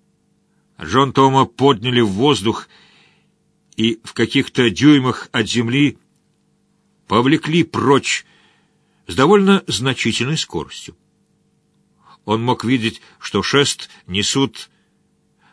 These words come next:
по меньшей мере шестеро, по трое в ногах и у головы. Движение казалось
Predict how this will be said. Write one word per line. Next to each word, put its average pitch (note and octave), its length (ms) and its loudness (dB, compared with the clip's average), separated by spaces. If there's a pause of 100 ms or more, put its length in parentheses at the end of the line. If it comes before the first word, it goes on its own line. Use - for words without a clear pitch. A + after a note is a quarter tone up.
(120)
по G#2+ 60 2
меньшей E3 360 -2
мере E3+ 340 0
шестеро, G2 760 0 (520)
по B2 140 2
трое A#2+ 560 4 (560)
в F#2+ 160 -4
ногах G3 600 -2
и E3 220 -4
у E3 80 0
головы. E2 420 -4 (1080)
Движение B2 720 0 (840)
казалось A#2 500 -2